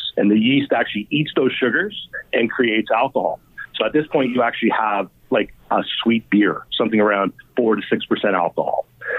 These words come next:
Then you wanna distill it, 'cause obviously we wanna make alcohol here.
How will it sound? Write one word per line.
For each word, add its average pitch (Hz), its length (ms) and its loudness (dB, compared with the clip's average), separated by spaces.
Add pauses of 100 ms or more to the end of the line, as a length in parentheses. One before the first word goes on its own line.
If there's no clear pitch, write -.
(200)
Then 127 220 2
you 131 100 4
wanna 123 220 2
distill - 420 -2
it, - 120 -4
'cause 101 120 0
obviously 95 320 0
we 92 60 4
wanna 92 240 2 (120)
make 92 280 2
alcohol 104 440 0
here. 85 240 0